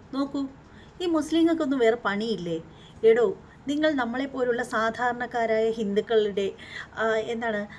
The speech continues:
ആ, സമാധി പൊളിക്കാൻ നിൽക്കുന്ന നേരത്തിന് നിങ്ങളുടെ മഖ്ബ-, അങ്ങനെ, എന്താണ്, ആ, മഖ്ബറകളൊക്കെ പോയി കുത്തിയിളക്കിക്കൂടെ? നിങ്ങൾ എന്തിനാണ് നമ്മുടെ സമാധിയെ തകർക്കാനായിട്ട് വരുന്നത്? എൻ്റെ അച്ഛൻ്റെ സമാധി അവിടെ ഇരിക്കുന്നതിന് നിങ്ങൾക്ക് എന്താണ് പ്രശ്നം?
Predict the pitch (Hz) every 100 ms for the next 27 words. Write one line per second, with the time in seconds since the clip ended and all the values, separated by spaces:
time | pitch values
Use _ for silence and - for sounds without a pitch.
0 | - 233 220 254 247 277 294 320 262 220
1 | 233 233 226 226 220 196 185 190 208 214
2 | 247 277 311 311 240 208 - - 320 330
3 | - - - 254 277 - 202 202 254 269
4 | - - - 240 208 - - 247 247 -
5 | 320 330 330 311 311 285 277 269 - 254
6 | 254 214 262 220 156 - - - 294 339
7 | 320 302 339 370 339 320 285 302 285 262
8 | 277 277 294 285 294 233 233 269 262 254
9 | 240 220 214 220 214 165 - - - -
10 | 302 302 277 269 330 320 302 262 277 294
11 | 262 269 226 262 254 247 254 269 302 349
12 | 330 277 294 330 320 311 226 226 226 175
13 | -